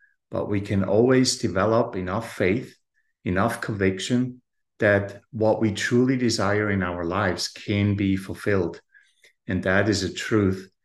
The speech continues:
that we believe in unity, that whatever we see, whatever we imagine, whatever we hope for, whatever we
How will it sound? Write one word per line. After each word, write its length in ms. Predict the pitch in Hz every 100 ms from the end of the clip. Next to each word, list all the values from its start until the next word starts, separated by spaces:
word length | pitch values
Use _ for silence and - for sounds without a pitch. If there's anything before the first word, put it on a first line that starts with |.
| _ _ -
that 180 | 95 98
we 140 | 101
believe 380 | 101 92 98 95
in 120 | 90
unity, 560 | 92 98 98 92 78 _ _ _ _ _
that 400 | - 95 95 - - _
whatever 560 | 113 101 101 104 113 98
we 140 | 95
see, 580 | 92 - 104 113 143 - _ -
whatever 400 | 98 107 104 95
we 180 | 92 90
imagine, 680 | 87 87 101 104 127 131 135 _ _ _ _ _
whatever 520 | 98 95 95 98 104
we 160 | 98 87
hope 340 | - 104 -
for, 460 | - 117 117 127 - _ -
whatever 680 | 95 98 101 127 131 135 120
we 380 | 98 92 92 95